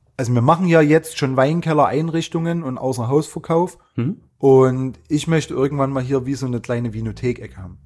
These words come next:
Speaker 2: Mhm.
Speaker 1: Ne, wo du wirklich verkaufen kannst, auch mal über den Tag ein Gläsel Wein ausschenkst.
Speaker 2: Ach, schön.
Speaker 1: Und das nochmal,
Speaker 2: Tolle Idee.
Speaker 1: das ist eigentlich so,
Speaker 2: Ja.
Speaker 1: um's unkomplizierter nochmal zu gestalten, ne?
Speaker 2: Mhm.
Speaker 1: Dass,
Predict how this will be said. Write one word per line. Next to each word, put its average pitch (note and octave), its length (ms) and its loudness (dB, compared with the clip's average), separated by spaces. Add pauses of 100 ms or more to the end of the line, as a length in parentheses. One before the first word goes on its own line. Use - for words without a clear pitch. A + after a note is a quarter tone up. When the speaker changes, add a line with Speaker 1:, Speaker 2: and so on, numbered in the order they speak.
Speaker 2:
Mhm. F2 520 -4 (200)
Speaker 1:
Ne, C3+ 180 -4
wo A#2+ 60 0
du G2+ 160 -6
wirklich - 240 -6
verkaufen E3+ 400 0
kannst, C#3 320 -6
auch A#2 100 -6
mal A2 140 -8
über G#2+ 160 -8
den G#2 80 -6
Tag B2 320 2
ein G#2+ 80 -10
Gläsel A2+ 320 -6
Wein G#2 220 -6
ausschenkst. C3+ 560 -6 (300)
Speaker 2:
Ach, F3+ 80 -6
schön. B2 140 -2
Speaker 1:
Und A2 100 -4
das A2+ 120 -12
nochmal, C3+ 400 2
Speaker 2:
Tolle G#2 160 -6
Idee. - 100 -16 (160)
Speaker 1:
das D3+ 180 0
ist E3 80 -4
eigentlich D3+ 380 2
so, D3 160 2
Speaker 2:
Ja. A#2 200 -2
Speaker 1:
um's D3+ 260 -2
unkomplizierter A#2+ 1040 0
nochmal B2+ 420 -2
zu A2+ 140 -8
gestalten, A2 560 -2
ne? C#3+ 120 -2
Speaker 2:
Mhm. B2+ 60 0
Speaker 1:
Dass, B2 180 0